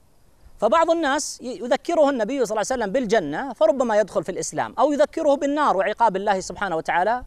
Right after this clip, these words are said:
فيدخل في الإسلام. بعضهم النبي صلى الله عليه وسلم يحاوره، يأخذ معه ويعطي، يسمع منه، آه، آه، آه، يستمع إلى الإشكالات الموجودة عنده،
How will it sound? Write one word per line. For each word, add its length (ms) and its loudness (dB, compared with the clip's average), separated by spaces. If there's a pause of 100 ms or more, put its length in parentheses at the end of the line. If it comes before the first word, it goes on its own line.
فيدخل 360 -2
في 80 -6
الإسلام. 420 -6 (840)
بعضهم 640 0 (300)
النبي 320 -2
صلى 140 -4
الله 120 -2
عليه 100 0
وسلم 160 0
يحاوره، 680 2 (380)
يأخذ 340 0
معه 220 -4
ويعطي، 600 2 (460)
يسمع 340 0
منه، 320 -2 (540)
آه، 100 0
آه، 600 -4
آه، 20 -6
يستمع 480 0
إلى 240 0
الإشكالات 580 0
الموجودة 440 0
عنده، 360 -2